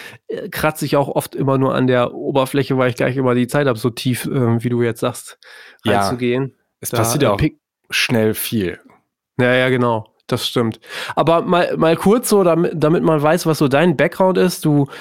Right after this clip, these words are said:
Speaker 1: äh, wie, wie, das haben wir auch schon früher, glaub ich, mal festgestellt. Du kommst ja gar nicht so weit weg von hier, nämlich aus Aalen,
Speaker 2: Ja.
Speaker 1: aus Nordrhein-Westfalen. Das ist ja aus Melle irgendwie, das ist ja Mün-, Münsterland, glaub ich, ne?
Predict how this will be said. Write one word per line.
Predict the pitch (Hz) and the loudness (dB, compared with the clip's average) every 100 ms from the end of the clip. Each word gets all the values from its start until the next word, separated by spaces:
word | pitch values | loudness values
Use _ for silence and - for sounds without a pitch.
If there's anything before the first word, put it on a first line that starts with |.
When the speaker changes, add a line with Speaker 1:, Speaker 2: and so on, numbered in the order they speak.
| - - | -18 -8
Speaker 1:
äh, | - 127 131 | 0 2 4
wie, | 135 139 147 131 147 151 147 | 2 0 -2 -2 -2 -2 -2
wie, | 143 | -2
das | 131 180 | 0 4
haben | 220 | 4
wir | 139 | 4
auch | |
schon | 139 135 | 2 0
früher, | - 220 | 4 4
glaub | 131 123 | 4 4
ich, | |
mal | 127 | 2
festgestellt. | 123 139 156 151 139 | 0 -4 -2 0 0
Du | 131 | 0
kommst | 208 220 | 0 2
ja | 147 | 2
gar | 156 180 | 4 2
nicht | 170 | 2
so | 160 | 2
weit | 147 135 | 2 2
weg | 160 - | 0 0
von | 165 135 | 0 2
hier, | 143 | 4
nämlich | 143 131 | 2 2
aus | 127 - | 0 0
Aalen, | 139 185 143 202 208 | 2 2 2 0 -2
Speaker 2:
Ja. | 202 180 | 0 2
Speaker 1:
aus | 107 | 0
Nordrhein-Westfalen. | 143 143 139 135 - 185 151 131 | -2 -2 -2 -2 -2 0 2 0
Das | 123 | -2
ist | 139 | -2
ja | 139 135 | 0 0
aus | 131 - | -2 0
Melle | 127 160 143 | 2 2 2
irgendwie, | 139 135 | 2 0
das | 127 117 | -2 2
ist | |
ja | 135 117 | 2 2
Mün-, | 120 190 151 | 2 2 4
Münsterland, | 170 214 - 127 120 120 120 | 2 2 2 2 2 0 0
glaub | 113 | 0
ich, | 104 | 2
ne? | 170 208 | 2 2